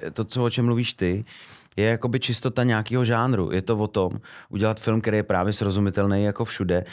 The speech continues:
ale díky tomu, že je to vlastně jako žánr, jo. A ne, ne jako autorská výpověď. A, a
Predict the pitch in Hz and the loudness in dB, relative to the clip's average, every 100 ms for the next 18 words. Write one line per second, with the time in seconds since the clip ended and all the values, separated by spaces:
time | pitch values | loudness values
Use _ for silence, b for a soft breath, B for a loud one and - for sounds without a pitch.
0 | B - 95 87 92 113 - 95 95 104 | B -2 -2 0 -2 -2 0 0 0 -2
1 | - 95 92 92 98 92 - 104 101 113 | -2 0 0 0 -2 -2 -2 -2 0 -2
2 | 104 104 131 123 80 - _ - 85 82 | 0 0 0 -2 -4 -10 _ -10 -6 -6
3 | B B B - 98 98 104 92 - 104 | B B B -4 0 2 0 -2 -4 0
4 | 101 104 90 110 - 98 113 104 - 101 | 2 2 0 -2 -2 -2 -2 -2 -2 -2
5 | 104 123 104 85 - 92 B B B B | -2 0 0 0 -2 -4 B B B B
6 | 87 | -4